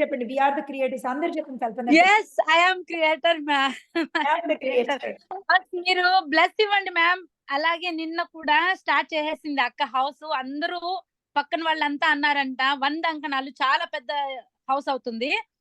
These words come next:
Speaker 1: ఓకే.
Speaker 2: అందరూ, "మా ఒకటి కట్ట-, ఒక ఫ్లోర్ కట్టండి చాలు, మళ్ళీ చూద్దాము, మీరు కట్టగలుగుతారా?" ఇది అది అన్నారు. "లేదక్క, మనం కడతాము, థర్డ్ ఫ్లోర్స్ కడతాము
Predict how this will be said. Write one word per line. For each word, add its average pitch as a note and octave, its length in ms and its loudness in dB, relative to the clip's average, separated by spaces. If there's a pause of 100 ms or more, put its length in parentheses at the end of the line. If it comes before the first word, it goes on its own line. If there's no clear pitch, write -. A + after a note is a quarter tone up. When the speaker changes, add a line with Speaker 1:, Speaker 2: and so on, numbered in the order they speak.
(220)
Speaker 1:
ఓకే. E3 520 -10
Speaker 2:
అందరూ, C#4+ 520 2 (380)
"మా D4+ 220 2 (120)
ఒకటి - 200 -2
కట్ట-, C#4 360 0
ఒక C#4 120 -4
ఫ్లోర్ D4+ 320 -4
కట్టండి D4+ 340 -4
చాలు, D4+ 420 2
మళ్ళీ C4 260 -2 (100)
చూద్దాము, D4 480 -2
మీరు C4+ 180 -10
కట్టగలుగుతారా?" D4 680 0
ఇది C#4+ 200 -6
అది C4 180 -4
అన్నారు. B3+ 240 -2
"లేదక్క, D#4+ 480 -2
మనం D4 220 0
కడతాము, E4 580 0
థర్డ్ D4 400 -4
ఫ్లోర్స్ D#4 400 -6
కడతాము D4 680 0